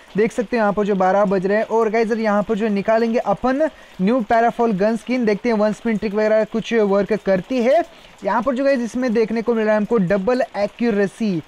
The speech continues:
अच्छा, और double accuracy के साथ single damage और इसकी जो है reload speed minus है। तो guys देख सकते हो यहाँ पर जो अपना luck फ़ोर्टी सिक्स से, and ऊपर जो है अपने पास वाउचर से फिफ्टी फ़ोर। तो भाई यार मज़ा तो बहुत आने वाला। थर्टी वन days है जो यहाँ पर चलने वाला ये वाला,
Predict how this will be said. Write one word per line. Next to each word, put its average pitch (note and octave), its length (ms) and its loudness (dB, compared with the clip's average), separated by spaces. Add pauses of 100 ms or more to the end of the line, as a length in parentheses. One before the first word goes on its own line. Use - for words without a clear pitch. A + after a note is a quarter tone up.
(300)
अच्छा, G3+ 340 0
और G3+ 220 2
double G3+ 260 2
accuracy A#3 440 -2
के B3 100 -6
साथ A#3+ 280 -2
single G#3+ 320 0
damage G#3+ 380 0
और A#3+ 280 0
इसकी A#3 320 -4
जो A#3 140 0
है D#4 200 2 (300)
reload G3+ 260 2
speed A3+ 280 -2
minus F#3+ 380 0
है। G#3+ 60 -6
तो A3+ 100 -2
guys B3+ 160 2
देख A3+ 200 -2
सकते C#4+ 260 -4
हो B3+ 60 -2
यहाँ G#3+ 160 2
पर A3 120 -2
जो G#3+ 120 0
अपना G#3+ 300 0
luck G#3+ 260 0
फ़ोर्टी G#3+ 440 -2
सिक्स B3+ 280 -6
से, E4 160 2 (380)
and A#3+ 160 2
ऊपर B3+ 260 0
जो A#3+ 100 0
है C#4 60 2
अपने A3 280 -4
पास A#3 260 0
वाउचर G#3 380 2
से C#4+ 280 2 (340)
फिफ्टी A#3+ 360 0
फ़ोर। G#3 280 0
तो G#3 100 -2
भाई A3 120 2
यार B3 120 2
मज़ा A3+ 280 0
तो A3+ 120 0
बहुत G#3 220 0
आने G3+ 260 2
वाला। G#3 240 2
थर्टी A3+ 360 0
वन A#3+ 240 0
days A3+ 240 2
है A#3 80 0
जो A#3 180 -2
यहाँ G#3+ 260 0
पर A3 160 0
चलने G#3 280 -2
वाला G3+ 260 2
ये G3 180 2
वाला, G3+ 340 2